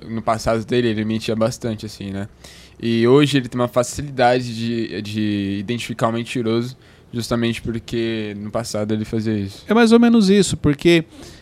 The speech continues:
Speaker 2: é, é como se ele soubesse os caminhos,
Speaker 1: Uhum.
Speaker 2: vamos falar assim, entendeu? É, é, mas ele sabe o impacto, igual, tanto você vê que hoje um dos principais pilares do Instituto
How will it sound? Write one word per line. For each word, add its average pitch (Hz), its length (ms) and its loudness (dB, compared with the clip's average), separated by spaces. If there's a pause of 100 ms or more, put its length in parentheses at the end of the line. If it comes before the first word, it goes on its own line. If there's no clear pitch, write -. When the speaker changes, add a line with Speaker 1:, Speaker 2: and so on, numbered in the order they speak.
(180)
Speaker 2:
é, 139 240 4
é 151 80 0
como 190 180 6
se - 80 4
ele 196 100 4
soubesse 185 460 6
os - 140 0
caminhos, 131 460 4
Speaker 1:
Uhum. 113 80 2
Speaker 2:
vamos 120 140 2
falar 113 300 0 (480)
assim, 117 240 -4
entendeu? 120 440 0 (440)
É, 123 580 2
é, - 20 -6 (280)
mas 147 440 2 (400)
ele 202 220 6
sabe 190 380 6
o 151 60 6
impacto, 190 540 4
igual, 123 200 2
tanto 131 280 2
você - 100 0
vê 135 120 2
que 139 120 -2
hoje 135 180 6
um 139 40 6
dos 135 160 -2
principais 147 560 0
pilares 139 920 0 (220)
do 120 100 0
Instituto 123 520 0